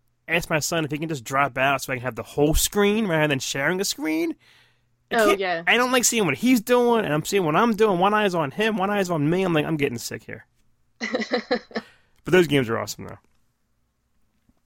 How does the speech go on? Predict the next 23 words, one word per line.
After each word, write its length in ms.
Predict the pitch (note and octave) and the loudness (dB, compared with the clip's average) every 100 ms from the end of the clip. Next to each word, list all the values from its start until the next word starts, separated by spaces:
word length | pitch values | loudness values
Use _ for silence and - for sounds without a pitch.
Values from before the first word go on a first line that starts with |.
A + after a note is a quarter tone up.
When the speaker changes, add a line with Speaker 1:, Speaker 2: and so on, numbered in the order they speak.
| _ - | _ -4
Speaker 1:
All 160 | D3+ D#3+ | 0 2
right, 280 | C3+ D3+ C3 | 2 -2 0
this 240 | F3 - | 0 0
one, 340 | E3 D3 C#3+ - _ _ _ _ _ _ | 0 0 -2 -6 _ _ _ _ _ _
number 200 | E3+ F#3 | 0 0
four 540 | D#3+ - G3+ D3 A2+ - _ _ | 0 2 4 4 2 -4 _ _
for 280 | - - A#2+ | -16 -2 0
you. 220 | A2 G#2+ A2+ - | 0 -4 -8 -10
Uh, 460 | A2+ A2 A2 G#2+ G#2+ | -4 -2 -2 -2 -4
how 340 | - F#3 G3+ | -4 0 2
did 160 | G#3+ E3+ | 2 0
you 100 | D#3+ | -4
find 460 | - - D#3+ G3 | -4 -2 -2 -2
our 120 | E3+ C3+ | -4 -4
podcast? 800 | D3+ D3+ F3 A2+ - - - _ _ _ _ _ _ _ _ _ _ - - - - | -4 -4 -6 -10 -16 -20 -20 _ _ _ _ _ _ _ _ _ _ -20 -20 -20 -4
Speaker 2:
Um, 400 | B3+ C4+ C4 C4 - | 0 2 0 -4 -4
so 180 | C#4 B3+ | -2 -2
I 520 | - B3 C4 C4+ C#4 C#4 | 0 0 0 -2 -4 -4
was 200 | C4 A3 | -8 -6
working 380 | A#3 B3 C4+ B3+ | -4 -4 -6 -6
an 80 | |
overnight 560 | - G3+ G#3+ A#3 F#3+ - | -2 -2 0 -2 -2 -2
job, 440 | F#3 F3+ F3+ G3 | 0 0 0 -2